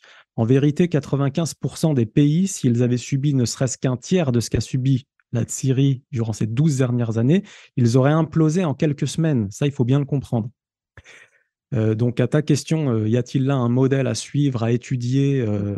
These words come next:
et peut-être, euh, duquel s'inspirer ? Moi, je répondrais, je répondrais évidemment oui, évidemment.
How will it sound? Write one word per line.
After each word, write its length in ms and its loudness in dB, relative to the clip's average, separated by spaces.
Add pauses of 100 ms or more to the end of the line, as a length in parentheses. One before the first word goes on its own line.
(320)
et 140 -14
peut-être, 480 -4
euh, 180 -8 (680)
duquel 400 0
s'inspirer ? 680 -2
Moi, 140 0
je 80 -6
répondrais, 600 -4
je 200 -12
répondrais 440 -4
évidemment 440 -2
oui, 240 -4 (320)
évidemment. 360 -6